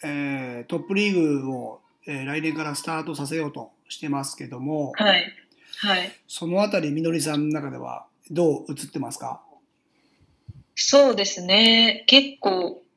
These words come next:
Speaker 2: その日本もプロリーグするっていうのを早めにこう告知してたので、まあ、しっかり準備して対策してるんじゃないかなっていうふうに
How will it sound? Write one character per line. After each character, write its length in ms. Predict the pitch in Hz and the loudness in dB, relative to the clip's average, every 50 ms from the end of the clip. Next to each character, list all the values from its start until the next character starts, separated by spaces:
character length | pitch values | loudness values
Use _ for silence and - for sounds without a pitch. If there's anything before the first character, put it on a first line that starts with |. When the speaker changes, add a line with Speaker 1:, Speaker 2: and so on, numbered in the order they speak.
| _ _ - | _ _ -10
Speaker 2:
そ 160 | - - 220 | -8 -6 -4
の 60 | 208 | -2
日 80 | 226 233 | -2 2
本 220 | 226 294 277 247 | 6 6 6 6
も 440 | 208 185 175 170 165 160 160 - - | 4 2 2 4 4 4 2 0 -2
プ 60 | - 202 | -4 -2
ロ 240 | 214 220 226 226 226 | 0 2 2 2 4
リ 280 | 226 233 233 226 208 | 2 2 2 2 0
ー 20 | 175 | 0
グ 80 | 170 | -2
す 140 | 170 - 185 | -4 -4 -4
る 80 | 175 175 | -4 -4
っ 40 | 175 | -4
て 100 | - 165 | -6 -8
い 20 | |
う 20 | 156 | -8
の 60 | 160 | -6
を 20 | |
早 220 | - 175 175 175 175 | -4 -2 -2 -2 -2
め 180 | 175 180 180 | -2 -4 -6
に 220 | 180 180 175 175 - | -6 -8 -10 -10 -8
こ 220 | - 180 170 165 | -6 -4 -4 -4
う 60 | 160 | -4
告 440 | 165 - - _ _ _ _ - 175 | -6 -10 -14 _ _ _ _ -12 -10
知 180 | 170 - 175 180 | -8 -6 -4 -4
し 120 | - - | -4 -2
て 100 | - 196 | -4 -4
た 160 | 196 - 160 | -4 -4 -6
の 160 | - - - - | -8 -8 -10 -8
で、 460 | 165 165 165 160 156 151 - - _ _ - - - - - _ _ _ _ _ _ _ _ _ _ - | -6 -4 -4 -4 -4 -6 -8 -12 _ _ -18 -18 -16 -18 -20 _ _ _ _ _ _ _ _ _ _ -10
ま 80 | - 220 | -6 -2
あ、 20 | |
し 140 | - - 240 | -2 -2 -2
っ 80 | - - | -2 -2
か 100 | - 247 | -2 -2
り 140 | 202 202 - | -2 0 -2
準 200 | 214 226 226 196 | -2 -2 -2 -2
備 140 | 180 175 | 0 2
し 180 | 175 - - - | 2 2 2 2
て 460 | - 185 185 180 180 170 175 - - - | 2 2 2 4 2 2 0 -4 -8 -4
対 180 | - 202 202 | 0 0 0
策 340 | 202 - 202 202 - 202 196 | 0 -2 -6 -6 -4 -2 -2
し 80 | - - | 0 0
て 100 | - 196 | 0 -2
る 140 | 202 208 202 | -2 -2 -2
ん 40 | 190 | -2
じ 60 | 160 | -2
ゃ 60 | 160 | -2
な 140 | 170 180 185 | -2 -2 -4
い 80 | 175 | -2
か 120 | 180 165 156 | -2 -2 -2
な 180 | 165 185 180 | -2 -2 -4
っ 100 | 185 180 | -4 -4
て 80 | - 165 | -4 -6
い 60 | 160 | -6
う 40 | 160 | -6
ふ 140 | - - 170 | -6 -6 -6
う 160 | 160 151 151 | -6 -6 -6
に 240 | 151 151 151 - | -6 -8 -8 -8